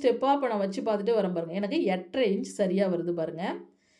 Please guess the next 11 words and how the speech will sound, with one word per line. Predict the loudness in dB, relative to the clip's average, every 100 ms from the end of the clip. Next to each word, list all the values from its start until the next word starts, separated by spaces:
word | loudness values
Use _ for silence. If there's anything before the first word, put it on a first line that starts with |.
| _ _
இப்ப | -10 2 4
உங்களுக்கு | 4 4 4 4
ஆம்கோல் | 2 0 0 0
சுற்றளவு | 0 -4 -4 0 2 0 4
எட்டு | 4 4 0
இன்ச் | 0 0 -4
வந்துச்சுனாலும் | -4 -4 -4 -2 -2 -2
நீங்க | 0
எக்ஸ்ட்ரா | 0 0 -2 -4
கட் | -2 -4 -2
பண்ணிக்கலாம். | -2 -2 -2 -8